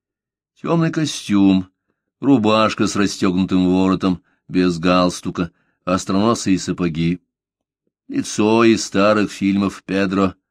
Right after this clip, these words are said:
Армендариса. Усы и виски у него сильно поседели, прибавилось несколько морщин, пожалуй, стала пошире талия,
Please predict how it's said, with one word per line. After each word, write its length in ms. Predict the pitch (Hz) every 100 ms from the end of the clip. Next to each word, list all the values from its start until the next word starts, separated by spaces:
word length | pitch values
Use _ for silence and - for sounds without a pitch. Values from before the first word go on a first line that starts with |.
| _ -
Армендариса. 960 | 95 92 90 90 92 92 92 - 101 - _ _ _ _ _ _ _
Усы 440 | - 90 90 - 135
и 360 | 196 120 95
виски 480 | 87 90 85 - 92
у 60 | 90
него 260 | 90 90
сильно 420 | 87 - 95 92 90
поседели, 800 | 95 87 101 92 117 123 123 - _ _ _
прибавилось 640 | - 104 127 156 107 98 -
несколько 340 | 98 - 98
морщин, 800 | 95 95 90 - - 107 110 95 _ _ _
пожалуй, 400 | 85 95 117 107
стала 280 | - 101
пошире 400 | 101 95 98 98
талия, 520 | 95 95 92 90 90